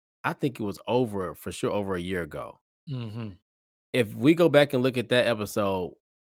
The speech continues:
Speaker 1: I should be much better on this episode as far as the <laughs>
Speaker 2: Mm-hmm.
Speaker 1: w-, the way I show up, um, the mic, the presentation. Why?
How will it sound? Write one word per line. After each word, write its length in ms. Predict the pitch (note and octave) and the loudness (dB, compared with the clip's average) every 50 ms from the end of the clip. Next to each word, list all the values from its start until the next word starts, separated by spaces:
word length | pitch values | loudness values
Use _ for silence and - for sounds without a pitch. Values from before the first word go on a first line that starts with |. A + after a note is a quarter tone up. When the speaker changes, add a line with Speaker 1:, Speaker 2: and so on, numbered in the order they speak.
| _ _ _ _ _ _ - | _ _ _ _ _ _ 0
Speaker 1:
I 140 | A#2 B2+ B2+ | 0 2 2
should 300 | - - F3 F3 D#3 B2+ | 2 4 4 4 4 4
be 140 | B2+ A#2 | 2 2
much 300 | G#2+ G#2 A2+ A#2 G#2+ G2 F#2+ | 2 2 2 2 0 2 2
better 240 | A#2 A#2 A2 G#2+ F#2+ | 4 4 4 4 0
on 120 | F#2+ G2 | 0 -2
this 180 | G2+ G2+ - - | -2 -4 -4 -6
episode 520 | F2+ - - - - - D#2 C#2+ - - - | -8 -8 -10 -10 -8 -8 -8 -8 -8 -8 -10
as 100 | F#2+ - | -10 -2
far 240 | - C3+ B2 A#2 A2+ | 2 4 6 6 6
as 120 | A2 A#2+ A2 | 4 0 0
the 100 | A2+ A2 | -2 2
<laughs> 20 | |
Speaker 2:
Mm-hmm. 80 | A2 - | 2 2
Speaker 1:
w-, 420 | - - - - D3 C3 A#2 G#2+ | 2 2 4 4 4 4 4 2
the 80 | - C#3 | 0 0
way 40 | A#2+ | 0
I 100 | A#2 A2+ | 0 0
show 280 | - - - G#2+ G2+ A#2 | -2 -2 -4 0 2 4
up, 360 | C3 C#3 C3+ C3+ D#3+ - - - - - - - _ - | 6 6 6 6 4 2 -4 -12 -20 -20 -20 -20 _ -8
um, 300 | - G#2+ G2+ G2 G2 F#2 | -6 -4 -2 -2 -4 -4
the 100 | E2+ F#2 | -6 -4
mic, 540 | F#2+ A2+ B2+ B2+ C3 C3 B2+ B2 A2+ - _ | -2 0 2 4 4 4 2 2 -2 -6 _
the 60 | - - | -12 -4
presentation. 840 | - B2 A2 G2 G2 - - C#3 C#3 C3+ B2+ - C#3+ C3 B2+ A#2+ - _ _ _ _ _ _ _ | -2 -2 -2 -2 -4 -2 0 0 2 2 0 0 -2 -2 -2 -2 -4 _ _ _ _ _ _ _
Why? 520 | G#2+ A2+ B2+ C3+ C#3+ D3+ D#3+ E3+ F3+ F3+ | -4 0 2 4 6 6 4 4 0 -2